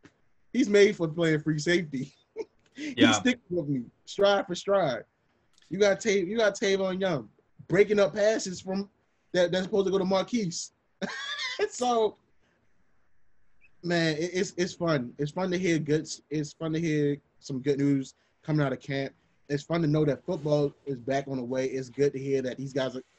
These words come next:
Speaker 1: are getting competitive. I mean, how you even got the rookies, uh, immediately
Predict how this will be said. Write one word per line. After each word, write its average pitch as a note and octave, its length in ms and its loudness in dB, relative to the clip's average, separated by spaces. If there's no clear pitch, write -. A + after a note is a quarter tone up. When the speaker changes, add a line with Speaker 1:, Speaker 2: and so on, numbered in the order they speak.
Speaker 1:
are B2 100 -8
getting B2+ 260 -8
competitive. C#3+ 540 0
I C#3+ 60 -4
mean, D3 180 0
how D3 180 2
you C#3 160 -2
even D3 240 0
got C#3 160 -2
the C3 60 -10
rookies, C3+ 440 -8
uh, A#2+ 260 -4
immediately C3 720 -2